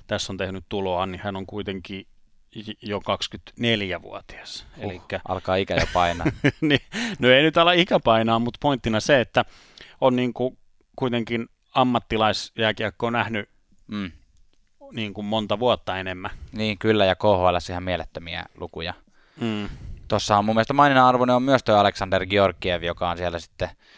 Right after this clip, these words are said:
Speaker 2: toisena Rangersin prospektina tulevaisuudessa, että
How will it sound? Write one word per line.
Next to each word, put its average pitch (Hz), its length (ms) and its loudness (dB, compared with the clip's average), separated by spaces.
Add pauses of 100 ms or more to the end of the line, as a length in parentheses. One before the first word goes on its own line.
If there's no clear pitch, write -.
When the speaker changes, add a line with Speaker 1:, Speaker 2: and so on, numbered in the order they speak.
(280)
Speaker 2:
toisena 95 500 4
Rangersin 92 600 -2 (640)
prospektina 90 580 -4
tulevaisuudessa, 85 800 -4
että - 240 -6